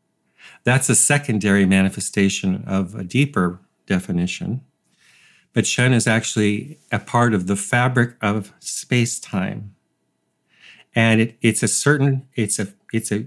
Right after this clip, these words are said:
it's an aspect of space-time in which the normal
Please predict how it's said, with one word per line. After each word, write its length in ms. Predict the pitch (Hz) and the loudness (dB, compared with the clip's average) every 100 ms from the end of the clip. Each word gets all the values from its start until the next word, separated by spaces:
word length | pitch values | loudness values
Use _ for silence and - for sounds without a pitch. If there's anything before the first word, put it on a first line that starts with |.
| - | -8
it's 200 | 110 - | -8 -4
an 80 | 113 | 0
aspect 480 | 120 143 139 135 120 | 0 0 -2 -4 -6
of 80 | |
space-time 840 | - 110 107 - - 101 101 98 - _ _ | -6 0 0 0 -2 2 2 0 -6 _ _
in 160 | 107 101 | -2 0
which 280 | 107 - - | 0 -2 -2
the 80 | |
normal 880 | 101 104 117 131 127 123 117 110 120 | 0 2 2 4 4 4 4 2 0